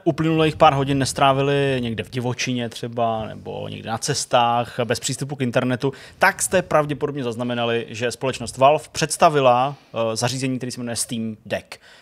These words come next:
Je to, jak tady Jirka říkal v úvodu, handheld, ale myslím, že by se slušelo říct, že je to handheldový počítač a podle Valve poměrně výkonný počítač, který má primární funkci: zpřístupnit vám hry ze Steamu na cestách, nebo zkrátka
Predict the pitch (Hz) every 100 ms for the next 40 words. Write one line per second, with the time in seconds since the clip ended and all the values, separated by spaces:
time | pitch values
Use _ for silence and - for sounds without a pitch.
0 | - 127 123 - 131 120 113 110 107 123
1 | - 131 123 123 123 123 131 135 131 139
2 | 160 - 117 117 120 139 120 123 127 208
3 | 226 180 - 127 127 143 123 120 117 135
4 | 131 147 - - - - 143 156 170 170
5 | 170 165 156 156 156 _ - 131 - 131
6 | 120 135 147 143 208 196 156 151 147 147
7 | 147 156 139 131 139 139 123 110 117 -
8 | 120 135 151 - - - - 190 190 165
9 | 151 151 151 151 139 139 147 135 123 123
10 | 113 107 110 104 - - 202 202 226 202
11 | 196 196 143 135 135 117 123 123 127 123
12 | - 127 120 117 - 113 - 123 - 107
13 | 101 - 117 110 117 - 131 - 127